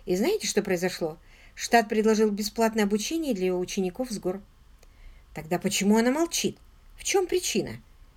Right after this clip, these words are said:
поинтересовался Квиллер. Кризалис печально посмотрела на него. Он уже видел этот печальный взгляд, когда она говорила о брате и о том, что он в тюрьме. «Она винит себя за то, что случилось с Форестом»,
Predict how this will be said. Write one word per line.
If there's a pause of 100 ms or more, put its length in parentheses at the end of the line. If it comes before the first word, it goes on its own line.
(160)
поинтересовался
Квиллер. (720)
Кризалис
печально
посмотрела
на
него. (580)
Он
уже
видел
этот
печальный
взгляд, (480)
когда
она
говорила
о
брате (340)
и
о
том,
что
он
в
тюрьме. (2250)
«Она
винит
себя
за
то,
что
случилось
с
Форестом»,